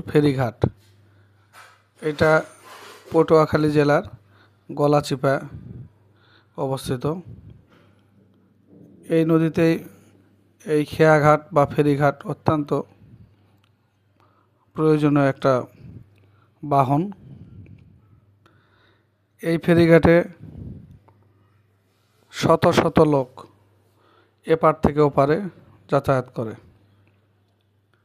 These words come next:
যদিও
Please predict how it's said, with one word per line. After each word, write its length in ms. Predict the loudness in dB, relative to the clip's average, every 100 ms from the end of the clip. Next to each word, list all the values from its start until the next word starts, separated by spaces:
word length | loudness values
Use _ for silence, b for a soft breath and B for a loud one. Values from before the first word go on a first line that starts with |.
| _ _ _ _ _ _ _ _ _ _ _ _ _ _ _ _ _ _ _ _ _ _
যদিও 360 | -8 -2 4